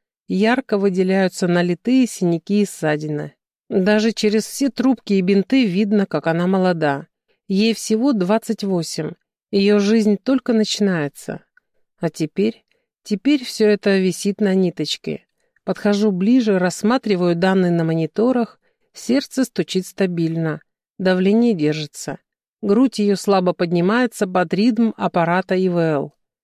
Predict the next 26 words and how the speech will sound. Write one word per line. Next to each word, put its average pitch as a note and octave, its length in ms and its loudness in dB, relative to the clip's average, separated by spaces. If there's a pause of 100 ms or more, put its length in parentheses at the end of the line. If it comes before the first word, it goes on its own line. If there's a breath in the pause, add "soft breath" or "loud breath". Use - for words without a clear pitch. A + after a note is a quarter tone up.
(200)
Ее A3+ 280 2
глаза G#3+ 340 2
плотно A3+ 420 0
закрыты, G3 680 -2 (420)
а G3 100 0
лицо, G3+ 420 0
несмотря F3+ 520 0
на F3+ 140 0
травмы, D3+ 480 -2
спокойное, D#3 840 -4 (540)
почти F#3+ 360 -4
безмятежное. F3+ 920 0 (640)
Но F3+ 100 0
я G#3+ 220 2
знаю, G#3+ 420 2
какая F#3 400 0
буря A3 360 2
происходит F#3 640 -2
у G3+ 40 0
нее G3 220 4
внутри. F#3+ 560 -2 (480)
Эта G#3+ 300 0
девушка, G3 840 0 (400)
у - 80 0
нее, A3 340 4
наверное, G#3 800 2